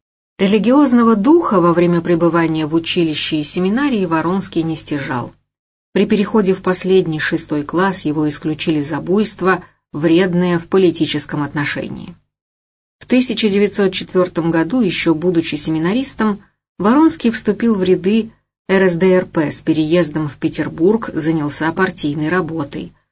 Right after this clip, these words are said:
сотрудничал в большевистской печати,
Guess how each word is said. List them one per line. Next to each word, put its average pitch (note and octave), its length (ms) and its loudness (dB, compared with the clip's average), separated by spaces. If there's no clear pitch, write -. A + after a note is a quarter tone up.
сотрудничал G3 760 0
в D3 100 -4
большевистской D#3+ 680 0
печати, F#3+ 680 -4